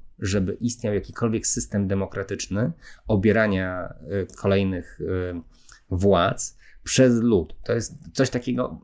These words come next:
nie istnieje. Nie, Chińczycy nie odczuwają braku czegoś takiego. To możemy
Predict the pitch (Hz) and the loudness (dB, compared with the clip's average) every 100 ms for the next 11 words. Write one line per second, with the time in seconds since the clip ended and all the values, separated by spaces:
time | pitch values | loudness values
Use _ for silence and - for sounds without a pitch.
0 | _ - 123 131 113 - 117 98 90 113 | _ 4 4 4 0 -4 0 2 2 0
1 | 160 - - - - - - 110 120 131 | -2 -10 -18 -20 -18 -6 4 6 8 6
2 | 117 - 113 - 127 131 123 135 - - | 0 -2 -2 -2 0 6 6 6 4 -6
3 | - 120 127 123 101 120 - - 87 87 | -6 -2 0 2 0 0 -4 -8 -8 -8
4 | - - 76 73 - 113 113 104 107 104 | -10 -8 -8 -8 -2 0 2 0 0 -2